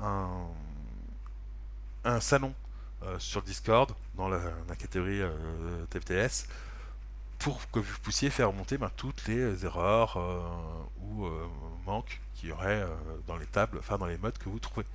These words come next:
Donc on va commencer, euh, eh ben on va commencer, on va commencer par,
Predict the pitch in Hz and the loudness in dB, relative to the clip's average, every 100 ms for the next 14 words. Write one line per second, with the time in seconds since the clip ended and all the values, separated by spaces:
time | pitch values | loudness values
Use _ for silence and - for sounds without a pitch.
0 | - - - - - - - - - - | -8 -8 -8 -8 -8 -8 -8 -8 -8 -8
1 | - - - 147 190 196 202 190 - 202 | -8 -8 -2 10 12 12 12 8 8 8
2 | 202 185 127 123 120 117 113 113 113 110 | 8 8 8 8 10 8 8 6 6 4
3 | 110 110 107 - 139 117 107 147 - 101 | 4 2 0 0 -2 0 2 0 0 -2
4 | 90 - 143 151 - - - - - - | -2 0 0 -2 -6 -8 -8 -8 -8 -8
5 | - - - - - - 131 110 - 120 | -8 -8 -8 -8 -8 -6 -2 -2 -2 -4
6 | 101 90 - 120 123 - - 110 120 123 | -2 -4 -2 0 0 -2 2 4 4 2
7 | - | 0